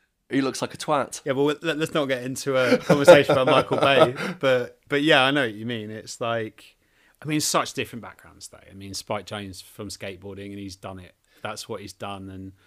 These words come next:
Speaker 2: Michael Bay just looks a bit like he's just showing off.
Speaker 1: No, but he's got his colourful red with him.
Speaker 2: Yeah, I know, and he's got his custom, his, his Bayhem or whatever it is, his re-, his, uh, red, custom red cameras. <laughs> Yeah, anyway.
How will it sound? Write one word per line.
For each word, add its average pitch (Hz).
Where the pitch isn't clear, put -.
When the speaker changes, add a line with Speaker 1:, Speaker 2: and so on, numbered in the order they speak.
Speaker 2:
Michael 113
Bay 101
just -
looks 98
a 98
bit 95
like 95
he's 95
just -
showing 92
off. -
Speaker 1:
No, 127
but 127
he's 123
got 110
his 107
colourful 107
red 110
with 101
him. 92
Speaker 2:
Yeah, 120
I 120
know, 117
and 113
he's 113
got 123
his -
custom, -
his, 101
his 110
Bayhem 104
or 101
whatever 101
it 101
is, 101
his 104
re-, 110
his, 104
uh, 104
red, 107
custom 113
red 107
cameras. 107
<laughs> -
Yeah, 110
anyway. 113